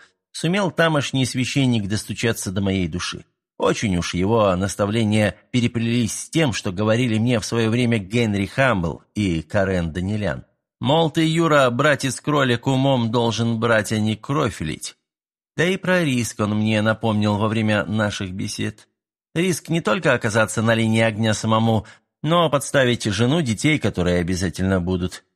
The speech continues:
И про риск не закончить большое дело, за которое взялся, оставить соратников у разбитого корыта и не принести пользы стране и народу. Нет, у меня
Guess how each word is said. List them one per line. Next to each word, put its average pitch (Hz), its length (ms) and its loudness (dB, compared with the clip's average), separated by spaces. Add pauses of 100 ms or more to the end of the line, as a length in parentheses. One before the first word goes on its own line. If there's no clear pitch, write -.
(140)
И 110 120 0
про 113 220 2
риск 117 300 0
не 104 160 2
закончить 107 540 -2
большое 107 440 0
дело, 113 300 0
за 87 140 -4
которое 98 400 0
взялся, 95 600 0 (420)
оставить 160 500 0
соратников 160 600 0
у 160 60 2
разбитого 147 480 2
корыта 143 480 2
и 135 280 0
не 120 120 2
принести 120 460 -2
пользы 101 400 -2
стране 95 440 -2
и 87 40 -2
народу. 78 480 -4 (100)
Нет, 127 380 -4
у 78 80 -10
меня 110 360 0